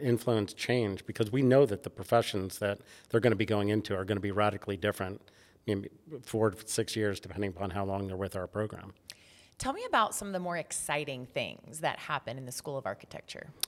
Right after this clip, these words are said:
Speaker 1: Well, everything is exciting. I mean, I, I, I can't not say that things are not exciting here. Um, we, first, we have amazing faculty. We have, uh, forty-two amazing faculty across every discipline that you can think of that's related to the built environment.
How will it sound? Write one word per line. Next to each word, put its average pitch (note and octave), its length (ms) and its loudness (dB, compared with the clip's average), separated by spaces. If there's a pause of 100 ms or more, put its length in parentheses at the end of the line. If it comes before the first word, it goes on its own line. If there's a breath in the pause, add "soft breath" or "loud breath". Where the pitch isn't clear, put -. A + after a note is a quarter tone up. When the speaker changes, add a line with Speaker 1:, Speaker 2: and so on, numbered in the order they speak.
Speaker 1:
Well, C3+ 160 2
everything G2+ 360 -2
is F#2 200 -8
exciting. G#2 500 0
I B2+ 120 10
mean, C3+ 120 12
I, D3+ 120 12
I, D3 260 12 (140)
I C#3+ 80 12
can't F3 360 8
not C3 480 4
say A2 440 4 (460 loud breath)
that G#2 200 4
things G#2+ 240 2
are G#2 80 2
not G2 180 0
exciting G2 420 -2
here. A2 360 -6
Um, G#2 380 2 (420 loud breath)
we, A#2+ 140 4
first, C#3 280 6
we C3+ 60 6
have A2 160 6
amazing A2+ 400 6
faculty. G#2 560 0 (300)
We C3 160 6
have, B2 480 8
uh, G2+ 260 2
forty-two A#2+ 840 6
amazing G#2+ 440 2
faculty G2+ 600 0
across G#2 500 0 (120)
every A2+ 240 4
discipline G2+ 520 -2
that G2+ 100 -8
you G#2+ 140 -6
can F#2+ 160 -4
think G#2+ 240 0
of F#2 80 -4
that's G2 200 0
related G2+ 360 -2
to G#2 80 -2
the F#2 100 -6
built G2 240 -6
environment. G2 600 -6